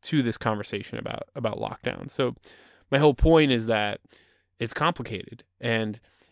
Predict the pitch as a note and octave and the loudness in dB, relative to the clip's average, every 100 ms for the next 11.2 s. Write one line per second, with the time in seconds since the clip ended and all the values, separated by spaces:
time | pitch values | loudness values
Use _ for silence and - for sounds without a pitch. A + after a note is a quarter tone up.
0 | _ B2 - - C3+ D3+ C3+ B2 A2 G#2+ | _ -6 -6 -2 0 0 0 0 2 0
1 | G#2+ B2+ B2 A2 - - - G2+ F#2+ - | -2 2 2 0 -4 -8 -8 -8 -10 -10
2 | - B2+ A2+ - _ _ _ _ _ - | -2 0 -2 -10 _ _ _ _ _ -6
3 | - B2 A2+ G#2+ F#2+ - - _ _ _ | -4 -2 -2 -2 -4 -8 -16 _ _ _
4 | - A#2 A#2 B2 - B2+ B2+ C3 B2+ - | -4 -2 -2 -2 0 2 2 2 0 -10
5 | _ _ _ - A2 G#2+ A2+ B2+ C3 - | _ _ _ -4 2 4 6 4 0 -8
6 | - _ _ _ _ _ _ _ _ _ | -16 _ _ _ _ _ _ _ _ _
7 | A#2+ A2 G2 A2+ A2+ A#2 A#2+ C3 B2 A2+ | 0 0 -2 -2 0 0 0 2 2 4
8 | A#2 A2 G2+ - _ A2+ F#2+ - _ _ | 2 2 -4 -8 _ -6 -6 -10 _ _
9 | _ _ _ G#2+ - - A#2+ A2 - - | _ _ _ -10 -8 0 0 0 -4 2
10 | C#3 B2+ B2+ A#2+ A2 A#2 G#2+ G2 A2 C3+ | 4 4 2 0 0 -2 -2 -6 2 2
11 | A#2 | 2